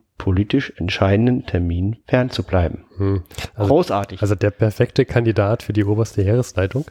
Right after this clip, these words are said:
Speaker 1: Wir haben ihn gefunden.
Speaker 2: Ja, ja.
Speaker 1: Super. Warum, warum n-, nominieren die nicht einfach, äh, gleich einen Sack Kartoffeln?
Speaker 2: <laughs> Ja, oder so ein, so eine Ziege.
Speaker 1: Ich meine, der ist sicherlich kompetent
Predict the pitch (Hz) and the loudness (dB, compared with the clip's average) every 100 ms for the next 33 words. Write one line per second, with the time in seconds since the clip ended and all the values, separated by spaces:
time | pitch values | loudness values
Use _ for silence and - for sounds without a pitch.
0 | _ 123 117 160 190 175 170 - 156 139 | _ -2 2 2 2 4 2 2 0 0
1 | 101 104 - 107 104 - _ _ - 101 | -4 -8 -6 0 0 0 _ _ -10 -10
2 | 98 - 165 120 85 92 _ _ - 101 | -8 -2 -2 0 -4 -8 _ _ -16 -12
3 | 110 113 135 139 120 131 135 143 147 135 | -2 2 2 2 0 0 2 -2 -4 -2
4 | 147 131 131 123 139 151 147 139 90 123 | 0 2 2 2 2 2 0 -2 -4 -2
5 | 135 127 - 123 - 131 160 107 95 90 | -4 -4 -4 -4 -2 -2 0 -4 -4 -6
6 | 92 95 90 - - - 107 - 110 113 | -8 -10 -10 -12 -14 -6 0 0 2 2
7 | 107 101 98 98 - 104 98 - 131 117 | 2 2 0 -2 -4 -2 -2 0 2 2
8 | 95 _ _ - 123 131 123 - - 165 | 0 _ _ 0 2 4 2 0 0 2
9 | 156 131 - 120 110 113 - 147 180 | 2 2 -2 -4 -4 -4 0 0 -2